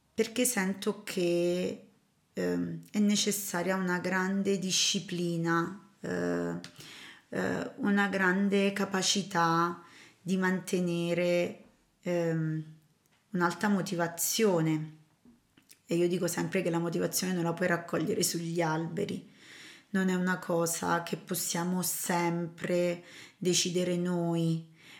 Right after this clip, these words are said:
eh, qual è il livello di motivazione che abbiamo. E, e quindi come si fa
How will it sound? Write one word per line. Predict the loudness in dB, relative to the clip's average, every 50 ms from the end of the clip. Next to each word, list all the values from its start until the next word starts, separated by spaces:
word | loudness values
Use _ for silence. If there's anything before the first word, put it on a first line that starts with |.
| -20 _ _
eh, | -4 -2 -2 -2 0
qual | 2 4 6
è | 6
il | 6 4 4
livello | 2 2 2 2 2 2 2
di | 2 2
motivazione | 0 0 0 -2 0 -2 -2 -2 -2 -4 -2 -2 -2 -2 -2
che | -2 -4
abbiamo. | -4 -4 -6 -4 -2 0 0 2 2 0 0 -2 -4 -4 -6 -12 -20 -20 _ _ _ _ _ _ _ _ -20 -20 -18 -18 -18 -20 -20 -20 -20 -20 -20 _ _
E, | -6 -4 -2 0 0 0 -2
e | -4 -2
quindi | 0 2 2 4 2
come | 2 2 0 0 0
si | 0 0 -2 -4
fa | -6 -6 -4 -2 0 2 2 0 0 -2 -4 -10 -18